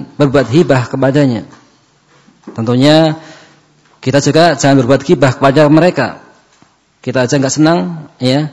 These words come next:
digibahi, kita pun jangan berbuat hibah untuk saudara kita sama muslim. Fa yambahi alla yardhaha li ghairihi min nafsihi. Maka yang pantas bagi dia,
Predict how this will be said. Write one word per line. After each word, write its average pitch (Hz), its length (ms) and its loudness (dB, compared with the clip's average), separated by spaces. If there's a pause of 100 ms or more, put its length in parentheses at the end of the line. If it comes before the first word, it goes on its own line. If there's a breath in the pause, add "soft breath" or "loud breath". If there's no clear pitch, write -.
(580 soft breath)
digibahi, 135 580 0 (800)
kita 127 240 -6
pun 151 160 2
jangan 123 320 -2
berbuat 127 400 -2
hibah 110 480 -6
untuk 110 260 -6 (300)
saudara 123 400 -4
kita 135 260 -6
sama 143 300 0
muslim. 110 320 -6 (1200 loud breath)
Fa 156 160 6
yambahi 170 880 4
alla 165 480 2
yardhaha 151 720 2
li 143 100 2
ghairihi 147 460 2
min 139 180 2
nafsihi. 131 540 -4 (800)
Maka 113 240 -4
yang 139 240 0
pantas 156 560 -2
bagi 117 240 -6
dia, 135 560 -2